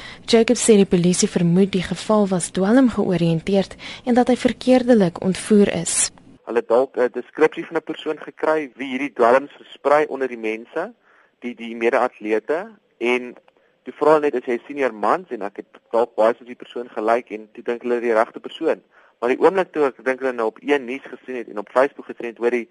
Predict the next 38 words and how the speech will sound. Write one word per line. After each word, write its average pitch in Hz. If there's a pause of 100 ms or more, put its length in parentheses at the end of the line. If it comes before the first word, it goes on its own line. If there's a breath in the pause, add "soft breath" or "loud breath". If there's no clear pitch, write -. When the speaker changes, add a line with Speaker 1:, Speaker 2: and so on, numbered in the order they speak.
(340 soft breath)
Speaker 2:
hierdie 123
is -
nie 143
die 117
regte 110
persoon 127
wat 98
ons -
kry 156
nie," 117 (480)
toe 117
dink 123
ek 135
het 131
hulle 123
my 117
maar 113
vrygelaat. - (640)
Speaker 1:
Jacobs 208
ontvang 202
tans 214
berading 196
by 185
die 170 (100)
kerk 196
om 190
die 175
gebeurtenis 175
te 170
verwerk. 156 (160)
Speaker 2:
Die 120
hele 139
ding 131
van 117
wakker 135
word 110
met 110
'n 110